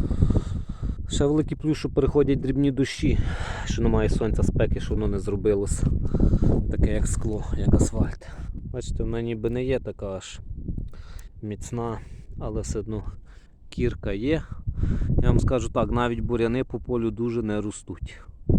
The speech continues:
Все стало на місці. Це поле біля пшенички, ось така ця пшеничка на пою. Нещасна, бідна, подивіться, яка її висота.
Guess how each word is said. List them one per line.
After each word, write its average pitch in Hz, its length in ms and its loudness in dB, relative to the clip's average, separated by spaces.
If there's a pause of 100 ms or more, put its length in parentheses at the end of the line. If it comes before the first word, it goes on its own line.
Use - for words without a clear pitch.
(240)
Все 120 200 2
стало 110 340 4
на 107 100 0
місці. 104 480 -2 (1200)
Це 123 80 -2
поле 120 260 -2
біля 98 220 -2
пшенички, 147 580 -4
ось 120 100 -8
така 120 220 -8
ця - 120 -12
пшеничка 139 520 -4
на 123 120 -4
пою. 123 320 -2 (400)
Нещасна, 110 640 -2
бідна, 110 260 -4
подивіться, 101 340 -8
яка 101 120 -10
її 98 120 -6
висота. 101 420 -12